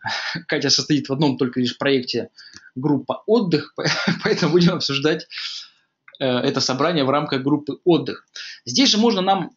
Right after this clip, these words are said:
сделать повестку дня, то есть наши обсуждаемые вопросы. Это цены, э, давай добавим ещё парочку вопросов, да? Цены, отдых и,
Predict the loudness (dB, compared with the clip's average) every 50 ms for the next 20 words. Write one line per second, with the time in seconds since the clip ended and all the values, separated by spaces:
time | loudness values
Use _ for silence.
0 | _ _ _ _ _ _ _ _ _ _ _ _ -6 0 4 4 4 4 2 0
1 | 0 2 2 0 0 -2 -4 -4 -2 0 0 -2 -2 -2 -6 -10 -8 -8 -8 -8
2 | -8 -16 -8 _ -2 0 0 0 0 0 -2 -2 0 0 0 0 2 0 2 2
3 | 0 0 0 -4 -4 -4 -6 -10 -10 -8 -8 -8 -8 -8 -10 -12 -12 _ -20 _
4 | -6 -2 0 2 2 4 4 2 2 0 -4 _ _ _ -20 -20 _ _ _ _
5 | -20 -20 -20 _ _ _ _ _ _ _ _ _ _ _ _ -20 -16 -14 -10 -4
6 | -2 0 0 0 0 -2 -2 -2 -2 -2 -2 -4 -6 -4 -2 -2 -2 0 0 -2
7 | -2 -2 -6 -6 -6 -8 -8 -8 -10 -10 -10 -10 -8 -6 -6 -6 -6 -6 -10 _
8 | -6 -2 0 0 2 0 -2 -4 -6 -2 0 0 0 0 0 -2 -4 -4 -8 -16
9 | -20 _ _ _ _ _ _ _ _ -20 -20 -20 -14 _ -4 -2 0 0